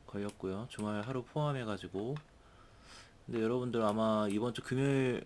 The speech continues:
이십삼 일부터 뭐 신화 패키지 구입, 구입하셨으면은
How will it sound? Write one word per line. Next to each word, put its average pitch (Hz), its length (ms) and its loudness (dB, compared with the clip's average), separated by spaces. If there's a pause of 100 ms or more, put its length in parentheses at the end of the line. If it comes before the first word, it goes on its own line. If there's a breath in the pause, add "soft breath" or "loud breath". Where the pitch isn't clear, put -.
(160)
이십삼 156 380 -2
일부터 120 840 0 (100)
뭐 95 120 -10
신화 160 220 -2
패키지 143 380 -4
구입, 107 300 -2 (200)
구입하셨으면은 104 1160 -4